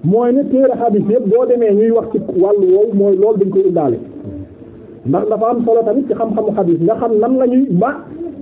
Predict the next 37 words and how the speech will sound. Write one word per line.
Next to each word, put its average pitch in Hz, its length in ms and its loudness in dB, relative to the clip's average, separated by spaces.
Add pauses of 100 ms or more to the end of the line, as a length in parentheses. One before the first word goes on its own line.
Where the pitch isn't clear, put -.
(540)
nga 214 160 2
bañ 262 240 0
rek 254 160 0
benn 254 240 0
waay 240 240 0
ne 226 80 2
man 226 180 0 (460)
gis, 233 240 2
euh, - 240 4
kii 240 180 2
rek 254 120 0 (120)
tëb 233 200 2
rek 233 160 0
na 226 80 2
yeneen 220 440 2
kii 220 160 2
bi 190 120 2 (220)
saxaabi 202 360 0
yi 202 60 2
la 254 80 2
ñu 220 100 2
ne 202 100 2
ko 202 120 0
saxaabi 208 320 0
yi 160 60 0
la 143 80 0
déedéet 185 300 0
mooy 180 200 0
dañoo 226 300 0
war 208 120 0
a 196 60 -4
xam 233 180 -6
naka 214 200 -2
lañ 226 120 2
leen 233 160 0
di 208 80 -2
xamee. 160 240 -2